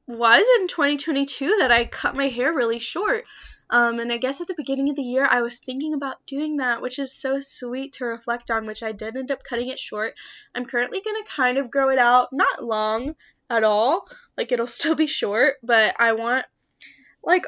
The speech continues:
all my hair to be the length that's on the back of my head right now. <sighs> Um,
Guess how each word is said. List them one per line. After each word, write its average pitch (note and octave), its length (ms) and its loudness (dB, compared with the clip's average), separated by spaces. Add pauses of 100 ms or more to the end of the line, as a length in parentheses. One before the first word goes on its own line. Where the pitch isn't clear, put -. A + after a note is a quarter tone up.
all C4 220 8
my C4 140 2
hair C4+ 260 2
to C4 140 -4
be B3+ 100 -6
the A#3 120 -2
length A3 440 -8
that's - 560 -4
on A#3 100 0
the G#3+ 60 -2
back G3+ 240 -4
of G#3+ 80 -10
my G#3+ 80 -6
head G#3 180 -10
right - 200 -8
now. - 300 -8 (1000)
<sighs> - 100 -8 (540)
Um, D4 480 12